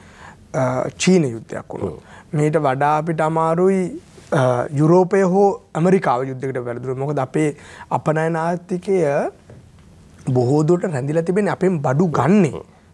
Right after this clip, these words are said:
Speaker 1: යුරෝපය සහ ඇමරිකාව තමයි අපෙන් බඩු ගන්නේ. එතකොට අපිත් එක්ක ඊට වඩා වෙනස්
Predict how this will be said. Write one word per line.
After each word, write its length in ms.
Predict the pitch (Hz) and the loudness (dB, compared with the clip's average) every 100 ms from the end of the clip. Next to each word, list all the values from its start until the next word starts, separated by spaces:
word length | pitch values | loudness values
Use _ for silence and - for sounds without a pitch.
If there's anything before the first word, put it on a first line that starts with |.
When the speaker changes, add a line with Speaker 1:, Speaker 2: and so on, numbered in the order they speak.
| _ | _
Speaker 1:
යුරෝපය 420 | 160 175 202 202 | 2 4 4 2
සහ 120 | 214 233 | -2 -2
ඇමරිකාව 440 | 226 190 196 196 | -2 -2 -2 -2
තමයි 140 | 208 220 | -2 -2
අපෙන් 200 | 208 196 | -2 -2
බඩු 180 | 220 170 | 0 -2
ගන්නේ. 400 | 143 143 151 120 - - - - | -2 -2 -2 -6 -12 -18 -20 -20
එතකොට 300 | - 156 139 | -6 -2 -2
අපිත් 360 | 123 160 170 | -4 -6 -4
එක්ක 180 | 202 202 214 170 | -4 0 0 2
ඊට 180 | 151 151 | 0 -2
වඩා 220 | 185 202 143 | -2 -2 -2
වෙනස් 320 | 139 165 208 | -4 -2 -4